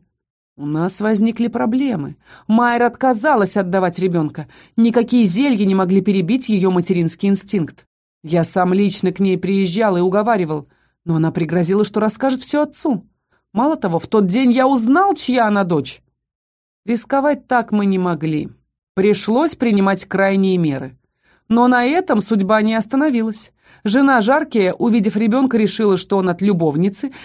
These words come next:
и, желая отомстить, выкрала его и сбежала. Мы почти поймали её, но девица умудрилась выстроить портал и уйти в него вместе с ребёнком. Ушла, использовав собранную алхимиком магию других магов. Мы остались без ребёнка,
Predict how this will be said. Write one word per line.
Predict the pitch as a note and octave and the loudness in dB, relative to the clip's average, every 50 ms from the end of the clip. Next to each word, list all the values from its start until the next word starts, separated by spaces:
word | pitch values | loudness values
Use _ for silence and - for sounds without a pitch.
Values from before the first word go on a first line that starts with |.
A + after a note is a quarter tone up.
| - - - | -16 -6 -2
и, | B3 B3 | 0 0
желая | G#3+ C4+ C#4 C#4 C4 B3 A#3 | 2 2 4 4 4 4 2
отомстить, | A#3+ B3 B3 A3+ A3 - D#4 C4 - | 2 0 0 0 0 0 -2 -2 -2
выкрала | A#3+ C#4+ F#4+ F#4 - A3 F#3+ F3 | 0 2 2 2 2 2 2 2
его | E3+ E3 E3 D#3 D#3+ D#3+ - _ | 2 0 0 -2 -2 -4 -4 _
и | - C4 | -2 -2
сбежала. | A#3 G3+ G#3 A#3+ F#3+ F#3+ F3 D#3 D3 C#3 C3+ - _ _ _ _ _ _ _ _ _ _ | 0 0 0 0 0 0 0 -2 -2 -6 -10 -16 _ _ _ _ _ _ _ _ _ _
Мы | E3+ F3 E3+ | -2 -2 0
почти | E3+ F3 E3+ - - - - G3 | 0 -2 -4 -4 -4 -2 -2 -2
поймали | G3 G3 F#3+ G3+ G#3+ B3 C4 C4 A3+ G3 | 0 2 2 2 2 2 2 2 0 0
её, | F3 E3 E3+ D#3+ D#3+ E3 | 0 0 -2 -2 -2 0
но | D#3+ F#3 G#3+ A#3 A#3+ | 0 0 2 2 2
девица | G3 G3 B3 A#3+ B3 C#4 C#4 - - - C4 | 2 2 0 2 2 2 0 0 -2 0 0
умудрилась | C4 C4 B3 C#4 B3+ A3 C4+ C#4 C#4 B3+ G#3+ G3 F#3 - | 2 2 2 2 2 2 2 2 2 2 2 0 0 0
выстроить | - G#3 A3+ G#3 - - G3+ G#3 G3 - | -2 -2 -2 -2 -2 -2 -2 -2 -2 -2
портал | - G#3+ G#3+ G#3+ - - C#4 D4 D4+ D4+ - - - - - _ | -2 -2 -2 -2 -2 0 0 2 2 0 -2 -8 -16 -20 -16 _
и | - D4 E4 | 0 2 4
уйти | D#4+ D4+ D4+ C#4 B3+ - - E4 F4 | 4 4 4 2 2 0 0 0 2
в | D4 | 4
него | C4 B3+ B3 A#3 A3+ | 4 4 4 4 2
вместе | G3 G#3+ A#3+ C4+ C4 C4 - A#3+ | 2 2 2 2 0 0 -2 -2
с | - - | -2 0
ребёнком. | G#3 A3+ F#3+ F3+ D#3 D3 C#3+ - D#3+ D3 B2 _ _ _ _ _ _ _ _ _ _ - | 0 0 2 0 0 -2 -4 -8 -10 -12 -12 _ _ _ _ _ _ _ _ _ _ -4
Ушла, | F#3+ F3+ - - C4+ D#4+ F4 E4 | -4 -4 -2 0 2 2 2 2
использовав | C#4 - - - A#3 B3+ A#3+ G#3 G#3 G#3 G3+ G3 - | 2 -2 -4 -4 -2 0 0 2 0 0 0 -2 -4
собранную | - - - G#3 G3+ G3+ A#3+ A#3+ A#3+ B3 A#3 | -6 -4 -2 0 0 2 2 2 2 2 2
алхимиком | A3 G#3 G#3 - A#3 A3 G#3+ G#3+ G#3 G3 | 0 0 -2 -2 0 0 0 0 0 -2
магию | F#3 F3+ G3 A3+ C4 B3 G3 G3+ F#3 | -2 0 0 0 0 0 0 0 0
других | E3+ E3+ G#3 A3+ G3+ A#3+ A#3 - - | 0 0 0 0 0 0 0 -2 -2
магов. | F#3 E3 D#3 C#3+ D3 C3+ - _ _ _ _ _ _ _ _ _ _ _ _ _ - | -2 -2 -2 -4 -6 -10 -14 _ _ _ _ _ _ _ _ _ _ _ _ _ -6
Мы | E3+ F#3+ F#3 | -2 -2 -2
остались | F3 E3+ - F3+ E3+ E3 D3+ D3+ | -2 -2 -2 -2 -2 -2 -2 -2
без | D#3+ D#3+ | -4 -2
ребёнка, | D#3+ D#3 D#3 E3 G3 A#3+ C4 C4 - C4+ | -2 -2 -2 0 0 -2 -2 -4 -8 -14